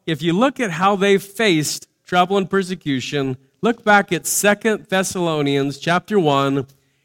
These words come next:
and let's finish up by talking about in our worship. When they were persecuted,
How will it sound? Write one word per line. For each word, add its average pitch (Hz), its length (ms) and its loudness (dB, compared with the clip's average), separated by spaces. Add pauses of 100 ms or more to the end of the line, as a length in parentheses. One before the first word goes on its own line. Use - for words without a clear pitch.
(180)
and 135 100 -2
let's 160 220 0
finish 190 420 -2
up 170 160 -2
by 160 120 0
talking 165 480 -2
about 135 360 0 (120)
in 185 340 0
our 151 500 0
worship. 139 640 -2 (1600)
When 226 220 4
they 277 100 0
were 285 160 -2
persecuted, 165 1000 0